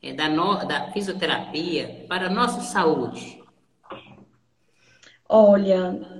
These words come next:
Speaker 2: é o que eu tava falando pro senhor, é a questão da qualidade de vida, não é? A partir do momento que você assume a realização de uma fisioterapia, você potencializa a capacidade funcional e você volta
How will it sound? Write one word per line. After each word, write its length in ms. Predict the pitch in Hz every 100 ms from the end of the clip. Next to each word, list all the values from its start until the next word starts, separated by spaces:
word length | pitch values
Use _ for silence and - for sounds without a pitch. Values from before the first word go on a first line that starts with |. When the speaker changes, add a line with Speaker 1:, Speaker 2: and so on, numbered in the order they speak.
| - -
Speaker 2:
é 240 | 226 240
o 80 | 254
que 80 | 269
eu 80 |
tava 200 | 269 254
falando 340 | 254 262 247 247
pro 80 | 247
senhor, 420 | - 269 226 214
é 120 | 214
a 40 |
questão 400 | 214 240 - 240
da 120 | 233 233
qualidade 600 | 254 233 214 220 226 226
de 160 | 226
vida, 520 | 226 202 180 180 180 - _ _ _ _ _ _ _ _ _ -
não 160 | 196 196
é? 220 | 214 240
A 60 |
partir 280 | - 214 -
do 80 | 240
momento 360 | 226 214 214 -
que 100 | 220
você 240 | 220 240
assume 760 | 240 - 240 254 269 247 220 - - - -
a 80 | 214
realização 540 | 220 226 226 226 226
de 60 | 220
uma 120 | 214 208 -
fisioterapia, 680 | - 208 214 208 - 240 226
você 280 | 214 - 240
potencializa 1040 | 247 247 262 - 277 226 214 233 262 320 - - _
a 80 | -
capacidade 680 | 220 226 226 220 220 220 226
funcional 640 | 262 254 269 233 214 226
e 60 | 247
você 380 | 247 254 262 254 -
volta 760 | 226 226 254 277 294 311 339